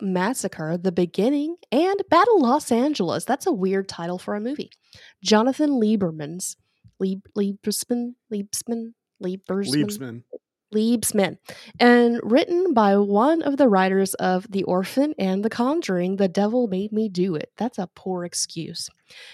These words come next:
Speaker 1: Clash of the Titans stars Avatar himself. No, not that Avatar.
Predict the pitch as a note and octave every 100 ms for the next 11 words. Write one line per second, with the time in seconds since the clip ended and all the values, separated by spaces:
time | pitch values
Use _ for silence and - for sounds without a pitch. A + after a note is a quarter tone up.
0 | - - F#4 G#4+ D4 A#3 G#3+ G3 A#3+ C4+
1 | - - F#3+ G3 G3+ - _ - - A3
2 | C4+ C4+ A3 A3 F#3+ F#3 - G#3 D4 -
3 | A3 A#3 F4+ A#3 C#4 F4 - - - D4
4 | D4 - D#3 D#3+ - G3 C#4+